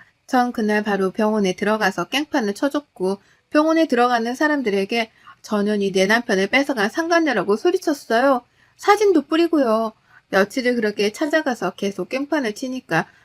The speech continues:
며칠 병원 문을 닫더라고요. 그리고 홍보하고 있는 에스엔에스 댓글에도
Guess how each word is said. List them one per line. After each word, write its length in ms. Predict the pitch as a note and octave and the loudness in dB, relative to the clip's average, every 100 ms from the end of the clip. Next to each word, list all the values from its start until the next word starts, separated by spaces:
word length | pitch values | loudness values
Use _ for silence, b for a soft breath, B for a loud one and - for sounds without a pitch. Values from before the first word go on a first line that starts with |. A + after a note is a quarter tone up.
| b | b
며칠 320 | A3 A#3+ D#4 D4 | -2 0 0 2
병원 300 | C#4 D4 D4 | 2 2 0
문을 200 | A#3 G#3+ | -2 -4
닫더라고요. 880 | A3+ B3 C4 C4 G#3+ G3 G3 G#3 - _ _ _ | -6 -2 -2 -2 -2 -4 -4 -6 -12 _ _ _
그리고 380 | A3 A3+ A#3+ C#4 | -2 0 -2 -4
홍보하고 520 | E4+ F#4+ F4 E4 A#3 | -2 6 6 6 2
있는 160 | G#3 | 0
에스엔에스 640 | F#3+ G3+ A#3+ B3 A3+ - F#3 | 0 -2 -2 -4 -6 -8 -8
댓글에도 640 | G3+ - A3+ G3+ A#3+ A3+ | -8 -2 0 0 -2 -4